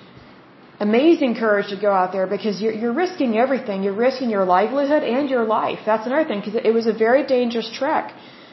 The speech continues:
to go to California, all across the, you know, travel all across the United States to get to California, you know, in a wagon with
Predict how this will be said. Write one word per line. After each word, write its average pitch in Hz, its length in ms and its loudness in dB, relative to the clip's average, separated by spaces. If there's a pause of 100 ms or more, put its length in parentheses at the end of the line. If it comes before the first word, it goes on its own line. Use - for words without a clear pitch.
(440)
to 226 460 2 (600)
go 233 220 4
to 285 100 -6
California, 233 880 0 (440)
all 240 260 4
across 269 340 0
the, 262 80 -6
you 233 360 -2
know, 202 100 4 (200)
travel 269 280 4 (120)
all 254 140 6
across 254 380 0
the 247 60 -8
United 226 260 -4
States - 380 -4
to 214 40 -10
get 240 140 -2
to - 180 -14
California, 226 720 0 (260)
you 220 100 -2
know, 214 100 2
in 214 140 0
a 190 100 4 (100)
wagon 214 400 2
with 202 160 0